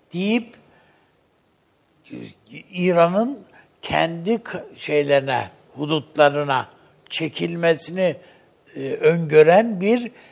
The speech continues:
siyaset, yeni siyaset, İran siyaseti, Batı'yla pro-, yani ne bileyim işte, e, nükleer silah üretimini askıya alan,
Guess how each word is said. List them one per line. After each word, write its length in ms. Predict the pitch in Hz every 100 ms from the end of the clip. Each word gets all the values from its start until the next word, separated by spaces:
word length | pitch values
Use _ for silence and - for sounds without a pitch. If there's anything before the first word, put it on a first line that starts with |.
| _
siyaset, 1120 | - - - 160 156 147 156 - 190 - - -
yeni 280 | 147 180 185
siyaset, 600 | 156 160 143 127 127 -
İran 340 | 143 151 147 139
siyaseti, 760 | - 143 139 131 143 135 123 _ _ _ -
Batı'yla 600 | 143 - 160 151 143 135 - - _ _
pro-, 360 | 135 151 151 156
yani 240 | 135 123
ne 160 | 135 151
bileyim 260 | 143 131 117
işte, 280 | - 131 - _ _ _ _ -
e, 60 | 131 123 123 123 120 _ _ _ 120 120 139
nükleer 400 | 139 151 151 139
silah 460 | - 151 139 139
üretimini 680 | 151 135 - 139 143 139 127 -
askıya 500 | - 135 - 156 147
alan, 340 | 143 139 139